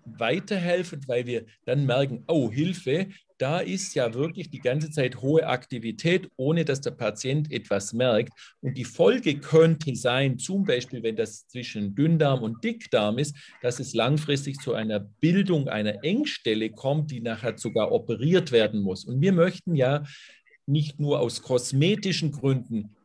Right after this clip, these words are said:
eine gute Therapie machen, sondern vor allen Dingen, um Komplikationen zu verhindern. Sie sollen ja auch im hohen Alter noch einen funktionierenden Darm haben. Und von daher ist es wichtig, diese, äh, Einschätzung zu machen. Meistens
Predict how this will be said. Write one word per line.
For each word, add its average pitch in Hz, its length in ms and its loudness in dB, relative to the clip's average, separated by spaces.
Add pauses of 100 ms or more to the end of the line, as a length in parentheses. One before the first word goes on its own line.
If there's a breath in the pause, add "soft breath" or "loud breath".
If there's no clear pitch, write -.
(260)
eine 117 220 0
gute 139 420 0
Therapie 110 520 -4
machen, 107 260 -4
sondern 123 480 0
vor - 240 -4
allen 113 300 2
Dingen, 117 200 -4 (220 loud breath)
um 147 300 4
Komplikationen 123 1500 2
zu 143 160 -4
verhindern. 131 480 0
Sie 117 140 -8
sollen 120 300 2
ja 107 120 -2
auch 104 160 -4
im 98 160 -8
hohen 147 320 2
Alter 113 440 0
noch 107 200 -6
einen 101 200 -4
funktionierenden 107 920 0
Darm 98 280 -2
haben. 87 180 -6
Und 101 100 -6
von 110 160 -6
daher 151 300 4
ist - 500 -14
es 110 180 -6
wichtig, 214 460 -2
diese, 131 360 0 (160)
äh, 110 760 2
Einschätzung 123 640 -2
zu 120 120 -4
machen. 151 440 0 (240 loud breath)
Meistens 127 640 -2